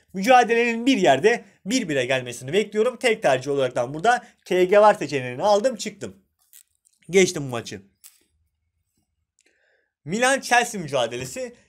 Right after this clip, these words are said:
Chelsea'nin kendi evinde olsa doğrudan bir verirdim ki zaten geçen mücadelede dedim ya, Chelsea'nin iki bir gibi skorla kazanmasını bekliyorum dedim. Üç sıfır kazandı o mücadelede. Milan çok varlık gösteremedi. Fakat kendi evinde,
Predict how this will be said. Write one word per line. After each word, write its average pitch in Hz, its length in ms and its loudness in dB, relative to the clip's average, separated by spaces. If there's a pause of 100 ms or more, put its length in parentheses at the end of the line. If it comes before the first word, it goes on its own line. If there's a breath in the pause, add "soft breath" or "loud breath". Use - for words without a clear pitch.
(120)
Chelsea'nin 247 480 -2
kendi 226 300 -2
evinde 208 300 -6
olsa 208 420 0
doğrudan 208 440 0
bir 202 200 -6
verirdim 170 320 -8
ki 214 100 -12
zaten 202 380 0
geçen 196 260 -4
mücadelede 190 560 -2 (240 soft breath)
dedim 240 140 -12
ya, 185 100 -8
Chelsea'nin 214 440 -2
iki 208 200 -14
bir 220 120 -8
gibi 202 300 -10
skorla 208 340 -2
kazanmasını 190 560 -6
bekliyorum 143 380 -10
dedim. 214 160 -14
Üç 202 100 -12
sıfır - 320 -10
kazandı 120 300 -8
o 120 60 -12
mücadelede. 120 580 -4 (280 soft breath)
Milan 208 240 -6
çok 220 260 -4
varlık 196 300 2
gösteremedi. 185 680 -4 (200 loud breath)
Fakat 240 340 -4
kendi 170 340 -6
evinde, 220 460 -4